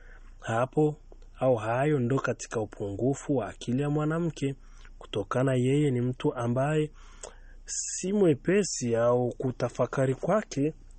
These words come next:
asili si kwamba mwanamume. "Alaysa idha hadat lam tusalli wa lam tasum?" Qulna bala.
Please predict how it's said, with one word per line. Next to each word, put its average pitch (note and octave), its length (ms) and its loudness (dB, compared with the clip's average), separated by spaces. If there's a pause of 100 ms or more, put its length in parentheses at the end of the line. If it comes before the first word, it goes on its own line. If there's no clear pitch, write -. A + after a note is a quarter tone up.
(180)
asili C#3 720 0
si - 240 -8
kwamba D3 300 2
mwanamume. A2 640 0 (1700)
"Alaysa F#3 460 4
idha C#3 340 4
hadat C3+ 520 2
lam C3+ 320 2
tusalli A#2+ 640 0
wa A#2+ 180 0
lam B2 260 0
tasum?" A2+ 580 -4 (180)
Qulna G#2+ 360 -2
bala. C3+ 440 -2